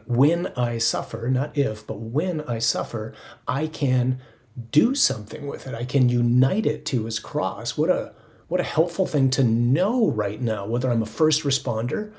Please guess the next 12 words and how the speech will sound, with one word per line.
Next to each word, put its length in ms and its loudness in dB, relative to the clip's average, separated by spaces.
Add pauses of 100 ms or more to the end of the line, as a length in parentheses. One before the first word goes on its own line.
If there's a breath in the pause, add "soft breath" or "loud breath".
(460 loud breath)
and 160 0
my 120 0
life's 440 0
at 120 -4
risk, 320 -4
whether 200 4
I'm 120 2
s-, 440 0
uh, 120 -4
suffering 580 2
with 140 2
the 300 0